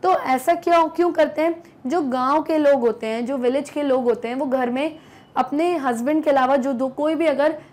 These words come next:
मेल मेंबर है फैमिली में, जैसे ससुर हो गए या अपने हस्बैंड के ब्रदर्स हो गए, उनसे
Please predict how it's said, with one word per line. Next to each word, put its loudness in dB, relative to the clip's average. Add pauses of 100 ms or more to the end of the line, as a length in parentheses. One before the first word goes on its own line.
(140)
मेल 4
मेंबर 2
है 4
फैमिली -2
में, -4
जैसे -2
ससुर -2
हो 2
गए -4 (300)
या 4
अपने -2
हस्बैंड -2
के -6
ब्रदर्स 2
हो 2
गए, -4 (360)
उनसे 0